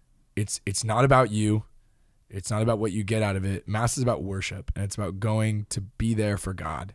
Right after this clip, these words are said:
I-, it's about going to worship God 'cause of everything he's given you. Uh, God gives us everything, and, you know, love is about sacrifice. And we're, even if you're sacrificing that time, you're going there to be in prayer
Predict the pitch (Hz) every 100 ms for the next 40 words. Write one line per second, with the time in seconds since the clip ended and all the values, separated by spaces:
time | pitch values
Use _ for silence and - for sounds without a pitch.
0 | - 90 98 110 117 127 127 113 107 147
1 | 143 113 110 107 87 85 65 - 117 113
2 | 113 117 117 107 104 101 101 98 92 -
3 | - - - - - 98 98 120 127 127
4 | 120 113 110 113 104 135 139 143 - 104
5 | 104 98 - - _ _ - 107 101 95
6 | 95 - 104 135 151 127 107 - 104 101
7 | 98 95 107 - 113 117 - 127 131 127
8 | - 127 117 123 117 117 101 - 107 98
9 | 92 - - - - _ 110 110 117 120
10 | 120 113 110 104 - 113 104 90 - 117
11 | 123 110 110 104 101